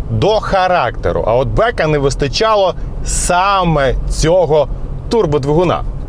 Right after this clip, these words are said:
Відчуваються ось ці додаткові шістдесят кінських сил і сто ньютон-метрів обертального моменту.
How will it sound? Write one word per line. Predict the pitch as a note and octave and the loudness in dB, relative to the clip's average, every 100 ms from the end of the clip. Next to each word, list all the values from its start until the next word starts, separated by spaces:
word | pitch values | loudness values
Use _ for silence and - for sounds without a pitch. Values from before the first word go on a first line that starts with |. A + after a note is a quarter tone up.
| D#3+ | -2
Відчуваються | D3+ G#3+ C#4+ C4+ C#4 C4 G3+ G3 | 0 0 0 0 2 2 2 2
ось | F#3 | 2
ці | - A3 F3+ A2+ | 2 0 0 0
додаткові | C3+ D#3+ E3+ - A#3 G3 | 0 0 0 0 0 2
шістдесят | D3 D#3 C#3+ D#3+ - G3+ E3 | 0 0 0 0 0 0 0
кінських | - F#3+ E3 F3 D3 | 0 0 0 -2 -2
сил | - G3+ A3+ F#3+ | 0 2 2 2
і | E3+ | 0
сто | - - - G3+ G3+ | -2 -4 0 2 2
ньютон-метрів | F3 E3 E3+ D#3 D3+ G#3 F3+ F#3+ D#3+ | 2 2 2 2 2 2 0 0 0
обертального | D#3+ D#3+ D#3+ C#3 E3 E3 D#3+ | 2 2 0 0 0 2 2
моменту. | D#3+ E3+ E3 C3+ - | 2 2 2 0 -2